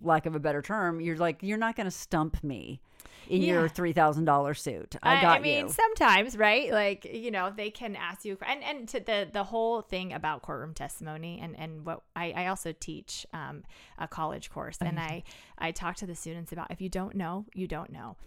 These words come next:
Speaker 1: That's
Speaker 2: And
Speaker 1: an
Speaker 2: a lot
Speaker 1: answer.
Speaker 2: of, right? And
Speaker 1: Yeah.
Speaker 2: a lot of times, um, on the stand, defense attorneys want to,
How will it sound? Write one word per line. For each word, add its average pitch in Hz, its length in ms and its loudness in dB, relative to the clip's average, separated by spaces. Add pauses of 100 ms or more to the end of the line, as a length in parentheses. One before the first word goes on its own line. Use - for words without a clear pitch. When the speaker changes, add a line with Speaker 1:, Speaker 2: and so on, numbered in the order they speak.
(140)
Speaker 1:
That's 190 160 2
Speaker 2:
And 196 80 4
Speaker 1:
an 240 80 6
Speaker 2:
a 247 40 6
lot 339 160 6
Speaker 1:
answer. 143 220 2
Speaker 2:
of, - 60 -6
right? 202 320 2
And 208 80 2
Speaker 1:
Yeah. 240 140 8
Speaker 2:
a - 20 4
lot 190 200 4
of 226 80 -4
times, 185 600 -6
um, 160 380 -6
on 165 200 -8
the 165 80 -12
stand, 175 760 -8
defense 175 420 -10
attorneys 170 480 -10
want 160 320 -12 (120)
to, 160 380 -10